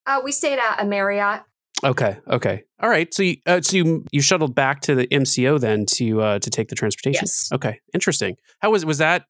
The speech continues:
Speaker 2: was that an early day then? I mean, that, were you on, like, the first bus out of M C O?
Speaker 1: Yeah, we got on the bus to leave the hotel at eight o'clock.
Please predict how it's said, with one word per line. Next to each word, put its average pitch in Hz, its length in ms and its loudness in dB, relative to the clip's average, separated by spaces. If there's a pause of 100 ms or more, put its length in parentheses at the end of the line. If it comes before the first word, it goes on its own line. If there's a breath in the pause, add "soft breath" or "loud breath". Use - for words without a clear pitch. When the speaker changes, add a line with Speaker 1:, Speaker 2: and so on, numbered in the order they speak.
(140)
Speaker 2:
was 143 100 -2
that 156 100 4
an 131 80 -2
early 139 300 2
day 123 220 2
then? 254 300 2
I 143 100 2
mean, 131 120 2
that, 143 180 2 (280)
were 139 140 0
you 143 80 4
on, 139 80 2
like, 131 100 2
the 127 80 -4
first - 260 -2
bus 131 220 0
out 131 140 2
of 123 80 0
M 123 80 0
C 127 180 0
O? 202 140 -4 (280)
Speaker 1:
Yeah, 240 200 -2
we 277 120 -4
got 330 180 0
on 277 120 -2
the 226 80 -2
bus 214 300 0
to 214 60 -2
leave 202 120 -4
the 202 80 -2
hotel 196 460 0
at - 100 -2
eight 175 140 0
o'clock. - 400 -4